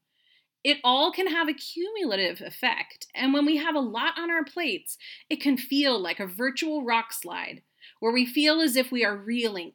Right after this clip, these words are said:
out of control, not unlike how we might feel on a roller coaster. Luckily, there are some helpful ways to think about this that can help us be in the moment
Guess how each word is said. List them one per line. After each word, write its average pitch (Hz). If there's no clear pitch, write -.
out 220
of 185
control, 185
not 285
unlike 349
how 247
we 285
might 330
feel 294
on 233
a 233
roller 294
coaster. -
Luckily, 285
there 220
are 233
some 285
helpful 370
ways 262
to 262
think 269
about 220
this 185
that 240
can 262
help 294
us 370
be 247
in 208
the 196
moment 180